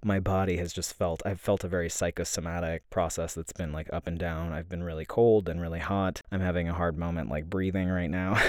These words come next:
<laughs> My body temperature is super high. So I'm just being vulnerable there and, and expressing that, but that, that can happen. That these are very intense moments, very intense portals. As you listen to this podcast, we're already several days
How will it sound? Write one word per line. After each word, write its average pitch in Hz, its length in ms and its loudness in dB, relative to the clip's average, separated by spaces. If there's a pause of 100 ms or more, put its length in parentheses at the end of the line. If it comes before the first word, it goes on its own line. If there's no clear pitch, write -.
(160)
<laughs> - 220 -4
My 92 100 0
body 87 280 0
temperature 95 400 -4
is - 60 -4
super 110 360 0
high. 107 240 2 (360)
So 170 120 4
I'm 175 60 6
just 160 120 -2
being 92 160 4
vulnerable 87 460 2
there 87 220 0
and, 85 140 -6
and 90 140 -4
expressing 90 440 -2
that, 90 260 -2
but 98 160 -2
that, 123 160 2 (100)
that 110 200 4 (100)
can 131 140 6
happen. 87 440 0 (240)
That 92 220 -2
these 107 160 0
are 104 60 4
very 95 280 0
intense 85 400 -4
moments, 82 380 -4
very 92 220 -2
intense 85 300 -6
portals. 87 420 -4
As 147 260 2
you 135 100 4
listen 120 320 0
to - 0 -
this 120 180 4
podcast, 85 680 -2
we're 98 180 2
already 87 560 0 (580)
several 85 400 2
days 76 280 -2